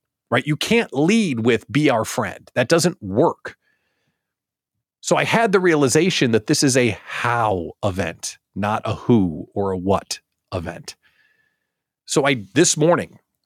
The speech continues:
five thirty, I come down chugging coffee, hammering on the website, small business rebellion dot com. Working out, okay, well,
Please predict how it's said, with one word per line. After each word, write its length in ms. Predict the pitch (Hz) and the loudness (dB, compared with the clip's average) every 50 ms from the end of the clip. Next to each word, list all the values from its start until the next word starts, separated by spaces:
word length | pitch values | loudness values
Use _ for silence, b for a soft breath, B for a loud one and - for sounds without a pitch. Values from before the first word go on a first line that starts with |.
| _ _ | _ _
five 480 | _ - - - 143 139 147 156 156 - | _ -20 -8 -6 -4 -2 0 0 -2 -2
thirty, 400 | - - 151 147 127 101 80 80 | 0 0 0 0 0 -2 -6 -8
I 80 | - | -10
come 240 | - - - 113 117 | -6 -6 -4 -2 -2
down 320 | 107 113 101 92 82 80 - | -2 -2 -2 -4 -8 -10 -6
chugging 540 | - - - - 196 180 165 131 120 113 110 | -6 -4 0 2 2 2 2 2 0 -2 -4
coffee, 460 | - - 123 101 92 85 - 78 69 | -2 -2 -2 -2 -2 -4 -8 -14 -16
hammering 520 | - - - 139 135 143 151 139 131 123 117 | -16 -8 -6 -4 -4 -2 -2 -4 -4 -4 -6
on 100 | 104 104 | -6 -6
the 80 | 104 | -4
website, 460 | 95 101 95 92 - - 95 87 85 - | -4 -4 -4 -4 -4 -4 -4 -6 -6 -6
small 300 | - - 113 101 101 95 | -6 -4 -4 -4 -4 -4
business 380 | 92 98 90 - 98 90 - | -4 -6 -6 -4 -6 -6 -6
rebellion 480 | 95 90 82 87 87 85 85 82 85 80 | -6 -6 -6 -6 -6 -6 -6 -8 -8 -8
dot 220 | 78 78 - - | -8 -8 -8 -10
com. 360 | - - - - - - - _ _ _ _ _ _ _ _ _ _ _ _ _ _ _ _ _ _ _ _ _ _ _ _ _ _ _ _ _ _ _ _ | -12 -12 -12 -12 -12 -14 -16 _ _ _ _ _ _ _ _ _ _ _ _ _ _ _ _ _ _ _ _ _ _ _ _ _ _ _ _ _ _ _ _
Working 460 | 98 101 131 170 165 - 151 127 123 | -2 2 2 2 4 2 0 0 2
out, 500 | 143 170 165 123 104 101 - - - - - _ _ _ _ _ _ _ | 0 0 2 0 0 -2 -4 -6 -10 -10 -12 _ _ _ _ _ _ _
okay, 440 | 139 165 - - 139 101 98 101 104 - _ | 0 0 2 0 0 0 0 -2 -4 -8 _
well, 400 | - 117 127 123 123 117 - | -2 2 4 4 4 2 -2